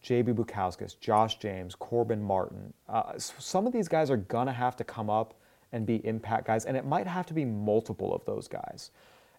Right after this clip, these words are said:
And I think they have the talent to do it, but you see it ev-, we, we see it every year.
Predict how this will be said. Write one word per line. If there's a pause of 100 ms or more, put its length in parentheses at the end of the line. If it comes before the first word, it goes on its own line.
(160)
And
I
think
they
have
the
talent
to
do
it, (300)
but
you
see
it
ev-,
we,
we
see
it
every
year.